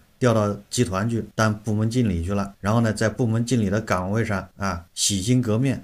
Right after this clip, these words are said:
悔过自新，发现自己以前对不起党，对不起人民啊，也去投案自首，有没有这种可能呢？我觉得也有。实际上，吃瓜群众啊，啊，大概也猜到了，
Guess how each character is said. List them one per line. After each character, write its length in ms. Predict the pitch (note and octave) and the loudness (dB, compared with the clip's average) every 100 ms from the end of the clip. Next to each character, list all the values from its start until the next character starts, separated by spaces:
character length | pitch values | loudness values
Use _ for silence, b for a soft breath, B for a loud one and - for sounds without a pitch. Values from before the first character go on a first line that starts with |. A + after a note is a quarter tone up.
| - | 0
悔 180 | A2+ G#2 | 0 4
过 160 | C3 | 4
自 160 | B2+ B2+ | 4 0
新， 240 | B2 C3+ C3+ - | 0 -4 -6 0
发 120 | A#2 | 0
现 120 | A2+ | 2
自 140 | A2 G#2 | -2 -2
己 160 | A2 | -2
以 60 | F2+ | -2
前 200 | G2 G2+ - | -4 -4 -2
对 80 | |
不 120 | G#2+ G2+ | -2 -2
起 100 | G#2+ | -2
党， 240 | F2 F2 | -2 -2
对 140 | F2 | -2
不 80 | G2 | -2
起 80 | G2 | -2
人 160 | G2 G2 | -2 -2
民 260 | F2+ G2 - | -2 -6 -8
啊， 160 | - F2+ | -6 -4
也 160 | F2+ | -4
去 140 | F2 A#2+ | -2 -2
投 160 | - | 0
案 140 | A2 A2 | 0 0
自 100 | A2+ | -4
首， 240 | E2+ E2 - | -4 -8 -6
有 120 | G2+ A2 | 0 2
没 80 | |
有 60 | B2 | 4
这 80 | C3 | 2
种 80 | C3 | 0
可 160 | A2 | -2
能 180 | F#2+ G2 | -2 -2
呢？ 160 | B2 - | -4 -4
我 100 | F#2+ | 0
觉 80 | A2 | 2
得 80 | A#2 | 4
也 140 | A#2+ | 2
有。 260 | G#2 E2 E2+ | 2 -2 -6
实 120 | - B2 | -2 4
际 60 | |
上， 240 | C3+ A#2+ A#2 | 6 4 2
吃 400 | - - - C#3+ | 0 0 2 4
瓜 220 | C3+ C3+ | 4 4
群 240 | C3+ - | 2 0
众 160 | C#3 B2 | 2 0
啊， 160 | F2 - | -2 -6
啊， 240 | - F#2+ F2 - | -8 -8 -8 0
大 140 | C#3+ | 2
概 140 | C3 A#2 | 4 2
也 120 | A2+ | 2
猜 300 | - C#3 C#3 | 0 2 2
到 140 | B2 | 0
了， 120 | F2 | -2